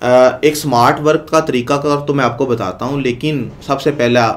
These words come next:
कि अगर किसी बंदे ने मेरी तरह, जैसे मैंने ये टी-, चीज़ें टीच की हुई हैं, मैं जब एपी के लिए गया था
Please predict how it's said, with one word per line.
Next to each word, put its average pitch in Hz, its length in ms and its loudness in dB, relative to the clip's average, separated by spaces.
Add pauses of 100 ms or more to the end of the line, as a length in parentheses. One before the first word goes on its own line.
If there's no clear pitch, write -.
(360)
कि 143 60 0
अगर 170 320 0
किसी 143 220 -2
बंदे 113 340 -2
ने 107 240 -6
मेरी 120 360 2
तरह, 98 280 -2
जैसे 110 300 -4
मैंने 117 300 -2
ये 127 140 0
टी-, 117 300 -10
चीज़ें 120 320 -6
टीच 139 280 -2
की 139 180 -4
हुई 107 200 -2
हैं, 95 280 -10 (260)
मैं 120 140 0
जब 120 240 0
एपी 123 280 -2
के 127 140 -2
लिए 127 160 2
गया 110 280 0
था 101 360 -10